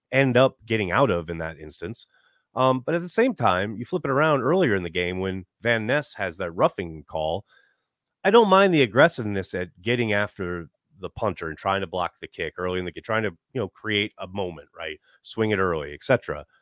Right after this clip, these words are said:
But man, you got, like, how do you not have guys that understand? How does this kid, sixteen games into the N F L season, not understand where he should be, what his aiming point should be? Like,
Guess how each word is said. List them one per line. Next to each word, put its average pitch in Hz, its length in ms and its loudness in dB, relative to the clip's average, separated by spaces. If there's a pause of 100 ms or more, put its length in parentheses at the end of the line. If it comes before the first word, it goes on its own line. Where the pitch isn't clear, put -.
(1080)
But 120 100 -6
man, 131 260 0
you 131 100 2
got, 123 240 0
like, 120 160 0
how 165 200 6
do 160 60 4
you 143 140 6
not 113 400 4 (1200)
have 117 340 2
guys 98 300 2
that 104 140 0
understand? 104 540 -2
How 104 120 -4
does 110 160 -8
this 113 180 -8 (100)
kid, 123 400 0 (380)
sixteen - 720 -4
games 131 380 2
into 120 260 0
the 101 300 0 (380)
N 131 120 2
F 127 120 2
L 107 120 2
season, 110 360 -2
not 135 200 2
understand 110 720 -2
where 120 360 0
he 113 160 -8
should 104 200 -12
be, 95 260 -6
what 135 140 -4
his 101 160 -6
aiming 139 360 0
point 80 280 -14
should 78 200 -20
be? 80 200 -20 (460)
Like, 113 240 -2